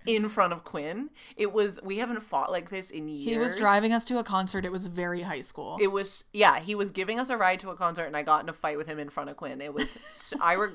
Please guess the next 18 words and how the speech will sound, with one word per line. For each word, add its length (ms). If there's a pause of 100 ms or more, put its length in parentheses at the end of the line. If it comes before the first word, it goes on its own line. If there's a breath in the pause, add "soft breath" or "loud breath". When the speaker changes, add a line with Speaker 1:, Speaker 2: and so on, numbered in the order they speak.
Speaker 1:
I 140
did 260
regress, 400
like, 160
twelve 360
Speaker 2:
<laughs> 20
Speaker 1:
years 320
Speaker 2:
It 40
Speaker 1:
in 60
Speaker 2:
was 80
Speaker 1:
that 140
mo-, 20
Speaker 2:
bizarre. 500
Speaker 1:
it 140
was 220
bizarre. 800 (640 loud breath)
But, 520
um, 680